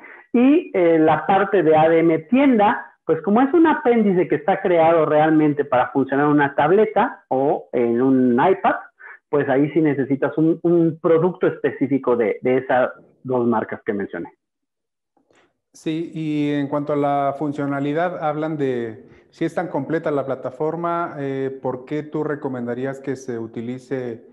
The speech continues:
Speaker 2: alguna otra solución tipo sae o coi, por ejemplo?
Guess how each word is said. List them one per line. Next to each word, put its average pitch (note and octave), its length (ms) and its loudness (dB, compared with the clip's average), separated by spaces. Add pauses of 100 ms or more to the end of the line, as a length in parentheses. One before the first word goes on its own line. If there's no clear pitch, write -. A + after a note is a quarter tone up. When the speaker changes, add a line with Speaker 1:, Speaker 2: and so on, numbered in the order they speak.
(300)
Speaker 2:
alguna B2+ 320 -6
otra C3+ 160 -8
solución C3 400 -8
tipo B2+ 540 -6
sae C3+ 580 -6
o A2 540 -6
coi, C3 260 -6
por A#2 220 -12
ejemplo? A#2 480 -14